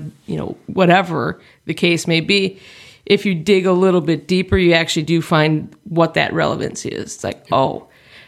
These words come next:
um, I wanna be around for my kids once they get older." Or, uh, "I'm not comfortable sitting in a movie theater seat because of my size." And so then you start realizing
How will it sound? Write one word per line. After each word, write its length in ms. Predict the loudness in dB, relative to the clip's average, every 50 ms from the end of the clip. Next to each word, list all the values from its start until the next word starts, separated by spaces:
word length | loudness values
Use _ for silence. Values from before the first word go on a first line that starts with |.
| _ -8
um, 560 | -4 -4 -2 0 -2 -2 -2 -4 -6 -6 -10 _ _ 0
I 40 | 2
wanna 180 | 2 4 4 4
be 120 | 4 4
around 280 | 4 4 2 2 2 0
for 120 | -2 -2
my 140 | -2 -2 -2
kids 560 | 0 0 0 0 0 0 -6 -10 -12 -12 -14 -18 -20 _ _ _
once 400 | -4 -2 0 0 0 -2 -4 -4
they 280 | 0 0 2 2 0 -2
get 280 | -2 -2 -4 -4 -4 -4
older." 420 | -4 -2 -2 -2 -2 -4 -8 -8 -14 -18 -20 -20 -20 -20 -20 -20 _ -4 0
Or, 440 | 2 2 4 4 4 2 0 -2 -4 -4
uh, 440 | -2 0 0 0 0 0 0 -2 -4 -8 -6 -2
"I'm 200 | 0 2 2 4
not 200 | 2 0 -2 -4
comfortable 800 | 0 0 0 0 0 -4 -4 -2 -2 0 0 0 0 -2 -4 -6 -12 -20 -16
sitting 440 | -10 -2 0 2 2 2 2 2 2
in 100 | 2 4
a 20 |
movie 400 | 4 4 4 4 2 2 2 0
theater 680 | 0 -4 -8 -16 _ _ -6 0 2 2 4 4 2 0
seat 420 | 0 -2 -2 -2 -2 -2 -4 -2
because 500 | -2 -2 0 2 0 2 2 2 0 -2
of 280 | -4 -2 -2 -2 -2 -2
my 120 | -4 -6
size." 600 | -4 -4 -2 -2 -2 -2 -2 -6 -8 -10 -14 -14 -6
And 180 | -4 -2 -2
so 120 | -2 -2 -2
then 200 | 0 2 2 2
you 120 | 2 2
start 340 | 0 0 0 0 0 0 0
realizing 760 | 2 2 2 4 4 2 2 0 0 -2 -2 -2 -4 -4